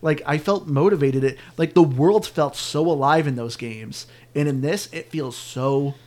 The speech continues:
flat. It's crazy. But, uh, let's get into the gameplay, uh, uh,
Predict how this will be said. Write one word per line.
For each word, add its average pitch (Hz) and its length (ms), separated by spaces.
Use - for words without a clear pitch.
flat. 120 600
It's 127 160
crazy. 131 840
But, 160 140
uh, 135 280
let's 175 160
get 262 80
into 233 120
the 147 120
gameplay, 143 580
uh, 120 40
uh, 123 380